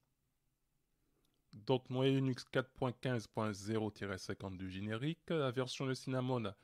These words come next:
quatre point zéro point dix, donc les autres infos du système, euh, vous connaissez déjà. Donc ici, donc les paramètres du système pour tout ce qui est, euh, gestion de pilote, euh, carte graphique, et cetera, pare-feu,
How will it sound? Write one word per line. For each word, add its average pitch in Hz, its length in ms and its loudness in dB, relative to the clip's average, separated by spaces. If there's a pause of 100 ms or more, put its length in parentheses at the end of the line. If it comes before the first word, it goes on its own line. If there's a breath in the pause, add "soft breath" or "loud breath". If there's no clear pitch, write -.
(500 soft breath)
quatre 135 220 0 (120)
point 127 220 2 (200)
zéro 127 640 2 (240)
point 113 240 0 (100)
dix, 117 480 -4
donc 185 560 -2 (120)
les 101 200 0
autres - 200 -6
infos 110 240 -2
du 98 100 -10
système, 95 540 -6 (880 soft breath)
euh, 107 240 2
vous 104 220 -2
connaissez 104 440 -4
déjà. 104 380 0 (920)
Donc 120 240 0
ici, 135 320 -2
donc 113 240 -4
les 110 80 2
paramètres 107 380 -2
du 104 80 -8
système 123 600 -2
pour - 220 -8
tout - 160 -6
ce - 100 -6
qui 110 240 0
est, 113 40 4
euh, 92 300 -2 (840 soft breath)
gestion 113 720 0
de 107 100 2
pilote, 107 460 0
euh, 107 180 0
carte 98 200 -6
graphique, 104 360 -4
et 107 60 -6
cetera, 104 520 -2
pare-feu, 127 640 2